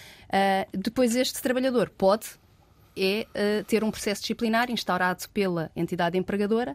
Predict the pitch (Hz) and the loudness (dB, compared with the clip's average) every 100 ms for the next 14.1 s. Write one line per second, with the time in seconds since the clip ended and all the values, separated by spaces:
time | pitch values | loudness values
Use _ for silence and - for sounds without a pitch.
0 | - - - - - - - 214 - 143 | -12 -20 -20 -20 -20 -14 -4 -4 -4 -6
1 | 139 175 - 160 180 170 185 - - _ | -6 -6 -4 -4 0 2 0 -2 -18 _
2 | - 175 165 165 170 - - 175 180 165 | -8 -4 -2 0 -2 -4 -6 0 0 0
3 | 139 131 143 - - - - - - - | -6 -8 -12 -18 -20 -20 -20 -20 -6 0
4 | - 262 254 247 240 226 - 247 - - | 2 2 2 2 2 0 0 0 -2 -10
5 | - 226 - - 226 226 - - 208 202 | -2 0 0 0 0 0 -4 -2 -2 -2
6 | - - - 190 190 190 180 156 - - | -8 -14 -8 -2 2 2 0 -2 -10 -20
7 | - 180 - 180 202 196 214 226 240 277 | -6 -6 -4 -4 -2 -2 -2 0 0 -2
8 | _ _ - - _ - 156 160 185 175 | _ _ -20 -20 _ -4 -2 -2 -2 -2
9 | 180 175 175 175 175 185 180 175 180 - | 0 -2 0 -2 -2 -2 -2 0 -2 -2
10 | 185 180 - 202 _ _ _ 180 180 185 | -4 -4 -6 -10 _ _ _ -8 -4 -4
11 | 185 185 185 185 185 - 190 190 226 - | -4 -4 -6 -6 -8 -6 -2 0 -2 -6
12 | _ - 170 - - 175 175 175 175 175 | _ -8 -6 -4 -2 -2 0 -2 -2 -2
13 | 175 - 175 185 180 180 170 175 180 196 | -2 -4 -4 -4 -2 -2 -2 -2 0 -2